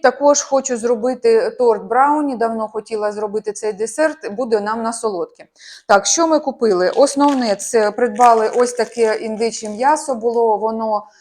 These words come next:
ми купля-, скуплялися в суботу, було на акції в Рідлі.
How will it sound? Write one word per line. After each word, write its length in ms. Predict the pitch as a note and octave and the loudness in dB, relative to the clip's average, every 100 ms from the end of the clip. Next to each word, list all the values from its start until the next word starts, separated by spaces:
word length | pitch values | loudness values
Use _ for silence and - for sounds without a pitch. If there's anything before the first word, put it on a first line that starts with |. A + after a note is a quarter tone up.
| C4+ - | -20 -10
ми 140 | A3 | -8
купля-, 520 | G#3 G3+ G#3+ A3+ F3 | -8 -10 -8 -4 -4
скуплялися 720 | G#3+ - G#3 A3 A3 G#3+ G#3+ G#3 | -4 -6 0 4 4 2 -2 -8
в 40 | |
суботу, 440 | - G#3+ C4+ D4+ | -6 -4 -4 -4
було 320 | G#3+ G#3 A3 G#3+ | -4 -2 -2 -2
на 300 | G#3+ G#3+ G#3 | -2 0 0
акції 340 | G#3 - G#3 | -4 -10 -8
в 80 | G#3 | -4
Рідлі. 440 | C4 D4 C4 C#4+ | -4 -4 -2 -4